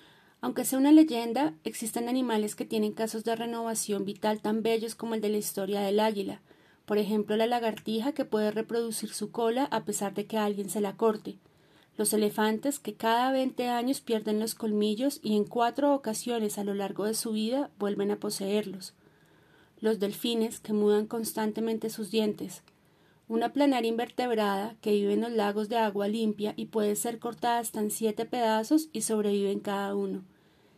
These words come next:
El pepino de mar, que al sentirse en riesgo es capaz de vomitar todas sus vísceras para quedar vacío por dentro y poder escapar de su depredador, y con el tiempo tiene la capacidad de regenerarse.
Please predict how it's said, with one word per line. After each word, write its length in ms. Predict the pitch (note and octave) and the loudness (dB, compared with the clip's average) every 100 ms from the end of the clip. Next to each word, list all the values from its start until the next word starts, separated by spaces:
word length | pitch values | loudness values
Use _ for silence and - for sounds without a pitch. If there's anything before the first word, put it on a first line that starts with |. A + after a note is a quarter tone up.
| _ - | _ -8
El 120 | G#3 | -4
pepino 420 | - D#3+ G#3 A3 | -2 2 4 4
de 140 | A#3+ | 2
mar, 340 | A3+ G#3 C#4 D#4 | 2 2 2 0
que 100 | A3+ | -4
al 80 | A3 | -2
sentirse 460 | A3 G#3 G#3 F3 | -4 -4 -4 -2
en 100 | G#3 | -2
riesgo 480 | G#3 A#3 A#3 A3+ C#4+ | -2 -4 -4 -2 -4
es 140 | - - | -4 -6
capaz 340 | A3 - A3+ | -8 -2 -2
de 120 | A3+ | 0
vomitar 460 | A#3 A3+ G#3 G#3 G3 | -2 -4 -4 -6 -4
todas 320 | - A3 G#3+ | -2 -2 -2
sus 200 | A3+ G3 | -6 -6
vísceras 460 | G3+ G#3+ A#3+ C4 - | -4 -4 -6 -8 -6
para 240 | A3 G#3+ | -6 -4
quedar 260 | G#3+ G#3 G3+ | -4 -4 -4
vacío 380 | G#3 - A3+ | -6 -2 -4
por 200 | A3+ A3+ | -2 -4
dentro 380 | G#3+ G#3 G#3 C4+ C#4 - - - - | -2 -2 -2 -6 -10 -20 -20 -16 -12
y 60 | |
poder 260 | - G#3+ G#3 | 2 4 4
escapar 440 | G#3 - - G#3 | 2 -4 -4 -4
de 60 | G#3 | -4
su 180 | G#3 A3+ | -4 -2
depredador, 680 | G#3+ G#3+ G#3 G3+ G#3 G#3+ - | -4 -2 -2 -2 0 -2 -2
y 120 | G#3 | -6
con 140 | G#3 | 0
el 140 | G#3 G3 | 0 0
tiempo 400 | G#3+ G#3 A#3+ C#4 | 0 0 0 -2
tiene 220 | G#3+ G3+ | 0 2
la 120 | G#3 | 0
capacidad 580 | G#3 G#3 G#3+ - G#3 G3+ | -6 -8 -8 -4 -4 -4
de 60 | |
regenerarse. 680 | G3+ G3+ G#3 G#3 G3 E3 - | -6 -6 -2 -2 -2 -8 -14